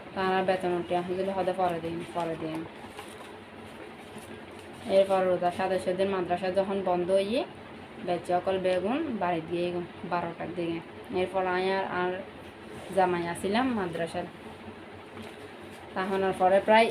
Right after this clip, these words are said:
ইফতারের পর পর্যন্ত আর এরপরে কল দিদি। কল রিসিভ না করে, ব্যাক না করে, হারালো হন হত না হয়। আর আর দেখানো রকম পানি আছে, পানি খাই ইফতার সেরে গিয়ে এরপর বাড়িতে এসে বাড়িতে এনার পর দিন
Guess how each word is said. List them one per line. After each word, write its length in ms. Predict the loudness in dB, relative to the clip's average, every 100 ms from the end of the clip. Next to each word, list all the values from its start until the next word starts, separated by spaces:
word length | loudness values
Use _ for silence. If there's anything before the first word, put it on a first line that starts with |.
| 4
ইফতারের 360 | 2 6 6 8
পর 120 | 6 4
পর্যন্ত 380 | 2 2 0 2 4
আর 60 | 4
এরপরে 220 | 2 -4 0
কল 140 | 2 2
দিদি। 280 | 0 -2 -4 -8 -12 -14 -14 -14 -14 -14 -14 -14 -14 -14 -14 -10 2
কল 140 | 6 6
রিসিভ 200 | 4 0 2
না 40 | 6
করে, 120 | 6 6 4
ব্যাক 140 | 2 0
না 40 | 2
করে, 140 | 2 2
হারালো 360 | 0 0 0 0 -2
হন 140 | -2 -2
হত 160 | -2 0 -2
না 60 | -2
হয়। 200 | -2 -2 -4 -14 -14 -14 -16 -16 -10 -2
আর 80 | 4 6
আর 60 | 6
দেখানো 280 | 2 0 2 2
রকম 180 | 2 0
পানি 180 | 2 2 2
আছে, 120 | 0 -2 -2
পানি 160 | -2 0
খাই 120 | 0 -2
ইফতার 240 | 0 0 0
সেরে 200 | 0 0
গিয়ে 120 | 2 0
এরপর 200 | 2 0 2
বাড়িতে 260 | 0 0 -4
এসে 200 | -6 -4 -4 -6 -14 -14 -14 -14 -14 -14 -14 -14 -6 0
বাড়িতে 280 | 4 6 6 6
এনার 200 | 4 2
পর 120 | 2 2 2
দিন 160 | 0